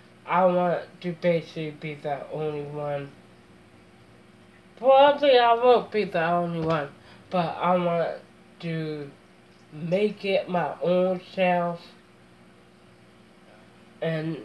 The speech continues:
sell it without a-, any, without an,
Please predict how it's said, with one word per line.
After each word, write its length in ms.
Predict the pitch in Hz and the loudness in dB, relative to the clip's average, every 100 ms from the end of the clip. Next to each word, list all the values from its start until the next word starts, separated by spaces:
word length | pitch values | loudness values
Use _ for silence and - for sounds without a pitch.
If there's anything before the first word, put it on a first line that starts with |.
| - | -16
sell 580 | - - - 180 156 139 | -20 -20 -2 2 2 0
it 300 | 131 95 - - - - - - - - - - - - - | -2 -8 -14 -20 -20 -20 -20 -20 -20 -20 -20 -20 -20 -20 -12
without 720 | 220 202 - - 151 160 156 - - | -8 -8 -8 -6 -2 -2 -2 -6 -8
a-, 100 | 123 - - 165 | -10 -10 -10 -4
any, 520 | 175 165 160 156 156 - - - - - - - - - - - | -2 -2 -6 -10 -16 -20 -20 -20 -20 -20 -20 -20 -20 -20 -20 -10
without 720 | 180 160 - 143 170 170 - - - - - - - - - | -6 -6 -6 -4 -2 -2 -6 -20 -20 -20 -20 -20 -20 -16 -2
an, 380 | 175 160 151 | 2 2 -2